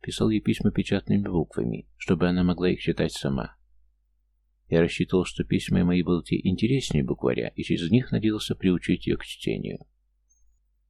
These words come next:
Я просил и её писать мне письма самостоятельно,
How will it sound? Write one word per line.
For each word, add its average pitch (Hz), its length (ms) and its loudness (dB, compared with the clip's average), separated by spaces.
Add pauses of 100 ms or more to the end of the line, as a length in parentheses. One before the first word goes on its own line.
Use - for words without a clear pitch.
(120)
Я 90 160 -2
просил 110 340 2
и 120 140 0
её 131 260 4
писать - 380 0
мне 82 120 4
письма 80 300 2
самостоятельно, 90 1040 0